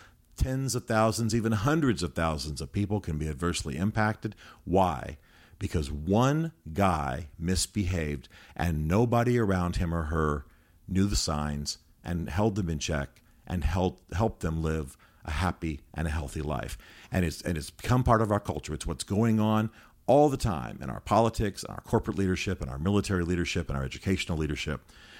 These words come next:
So I want to encourage you to do it, uh, two or three things. First of all, uh, you can go on Amazon right now, and I think for two or three dollars, you can get our little ebook called Ten Signs of a Leadership Crash.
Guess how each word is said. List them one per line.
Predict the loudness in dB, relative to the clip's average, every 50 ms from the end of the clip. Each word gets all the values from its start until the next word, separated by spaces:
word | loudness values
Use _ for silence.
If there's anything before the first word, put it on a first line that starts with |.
| -20 -14 -6
So | 0 2 4 4 4 2 -4 _ -20 -10 -2 2
I | 4
want | 4 4 4
to | 2
encourage | 2 2 4 4 4 4
you | 2 -2
to | -2 2
do | 4 4 4
it, | 4 0 -2 -6 -4
uh, | -2 -2 0
two | 2 2 4
or | 4
three | 4 2 0 0
things. | 0 0 0 0 0
First | 2 2 2 2 0 -2
of | -2 0
all, | 2 2 2 0 -2 -6 -16 -20 -20 -20 -10 -4
uh, | -4 -2 -2
you | 2 4 4 4
can | 4 4 2 4 4
go | 4 6 6 6 4 4 2 2
on | 2 2 2 2 2
Amazon | 2 2 2 2 2 0 0 -2 -2 -2 -2 -2
right | 0 2 4 4 4 2
now, | -2 -4 -2 -2 -4 -6 -8 -12 -18 -20 -12 -4
and | 0 0
I | 2
think | 2 2 0 0
for | 0 0
two | 2 4
or | 4
three | 4 2 2
dollars, | 2 2 2 2 2 0 0 0
you | -2 -2
can | 0 0 0
get | 2 2 2
our | 2 2 2
little | 2 0 0 0 0
ebook | 0 0 0 2 0 0 0 -2 -6 -14 -8
called | -2 2 2 2 4 2 0 -2 -2
Ten | -2 0 0 0 0 0
Signs | 0 0 0 0 0 -2 -2 -4 -6 -8 -12 -16 _ _ _ -4
of | -2 0
a |
Leadership | 0 0 0 0 -2 -4 -6 -6
Crash. | -4 -4 -4 -4 -6 -8 -10 -12